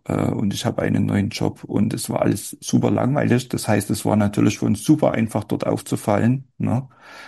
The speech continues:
Mittlerweile gibt's viel mehr Leute, die auch auf LinkedIn witzige Sachen machen, ne? Und das ist gut so. Ähm, und es kam einfach so gut an, dass die Leute, wie du das gesagt hast, die haben sich da drin wiedergefunden, die haben gelacht,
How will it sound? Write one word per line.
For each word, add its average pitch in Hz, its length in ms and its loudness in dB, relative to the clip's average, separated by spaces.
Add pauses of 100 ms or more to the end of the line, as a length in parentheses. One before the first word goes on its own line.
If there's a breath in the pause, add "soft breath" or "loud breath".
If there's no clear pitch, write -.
Mittlerweile 120 420 4
gibt's 107 180 0
viel 107 140 4
mehr 95 220 2
Leute, 104 280 2
die - 200 -6
auch - 220 -2
auf - 180 -8
LinkedIn 113 560 2
witzige 110 420 0
Sachen - 380 -2
machen, 107 340 0
ne? 107 160 -2
Und 110 80 0
das 104 120 -2
ist - 80 -10
gut 135 200 4
so. 131 300 2 (920 loud breath)
Ähm, 107 560 2 (600)
und 113 140 2
es 101 120 -2
kam 117 240 2
einfach 110 260 0
so 131 160 2
gut 143 160 6
an, 117 160 2
dass 110 200 0
die 104 100 -2
Leute, 113 520 2
wie 107 180 -2
du 107 120 0
das 139 160 -4
gesagt - 320 -2
hast, 117 180 -2
die 98 60 -2
haben 101 100 0
sich 104 160 -2
da 110 120 2
drin 98 260 -2
wiedergefunden, 123 880 4
die 107 120 -2
haben 92 140 0
gelacht, 113 540 2